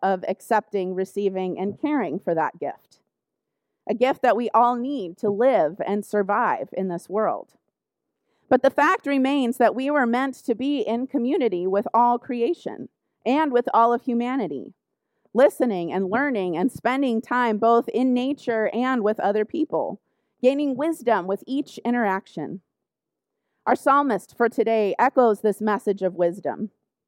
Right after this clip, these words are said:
"When I consider your heavens, the work of your fingers, the moon and the stars you have set in their courses,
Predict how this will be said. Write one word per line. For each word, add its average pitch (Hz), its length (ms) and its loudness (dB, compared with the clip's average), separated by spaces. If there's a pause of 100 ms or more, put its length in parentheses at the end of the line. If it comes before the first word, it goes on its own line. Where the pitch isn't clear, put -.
(840)
"When 220 120 0
I 262 100 0
consider 285 520 2
your 226 220 4
heavens, 175 540 -2
the 208 100 2
work 233 320 2
of 240 100 0
your 202 140 2
fingers, 240 560 0
the 196 140 0
moon 254 360 0
and 202 120 -2
the 180 80 -2
stars 226 500 0
you 220 80 -2
have 185 120 -2
set 247 280 -2
in 226 120 -2
their 185 140 -2
courses, 220 680 -2